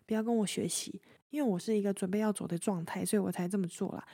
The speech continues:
平常我是工作很认真的，好吗？对，总之呢，我们这个员工旅游也是非常的奇妙。就第一，在这个全世界都在大裁员的状态下，我们公司居然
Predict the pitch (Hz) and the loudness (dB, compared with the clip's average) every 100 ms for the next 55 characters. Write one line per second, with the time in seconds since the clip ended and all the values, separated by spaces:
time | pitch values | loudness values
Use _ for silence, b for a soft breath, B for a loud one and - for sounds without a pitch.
0 | B B - 208 214 208 190 233 220 208 | B B -4 0 2 2 0 0 2 0
1 | 220 175 190 175 175 170 185 185 190 b | 0 0 0 0 -2 -4 -4 -8 -8 b
2 | b b b _ _ _ _ _ _ _ | b b b _ _ _ _ _ _ _
3 | _ _ _ _ _ _ - 196 190 190 | _ _ _ _ _ _ -4 -2 -4 -8
4 | - 202 202 208 254 254 240 233 233 233 | -6 -2 -2 -2 0 0 2 2 2 2
5 | 240 B B B B _ _ - 208 214 | -2 B B B B _ _ -6 0 0
6 | 233 247 220 214 202 226 226 180 180 180 | 0 0 2 2 2 2 2 2 2 -2
7 | 208 220 180 175 - 170 165 185 - 196 | -2 0 0 -2 -2 -2 -2 -2 -4 -2
8 | 214 208 190 185 B B B _ _ _ | 2 2 2 -2 B B B _ _ _
9 | - 240 220 220 220 220 _ _ _ _ | -2 2 2 2 0 -6 _ _ _ _
10 | - 240 233 214 - 202 240 208 226 202 | -4 0 2 2 0 -2 0 0 0 2
11 | 202 202 202 214 185 - 180 180 170 175 | 2 0 -2 -4 -4 -2 0 0 0 -2
12 | 202 180 190 175 185 190 190 196 202 208 | -2 -2 -4 -4 -4 0 2 2 2 2
13 | 202 214 185 185 | 2 2 2 0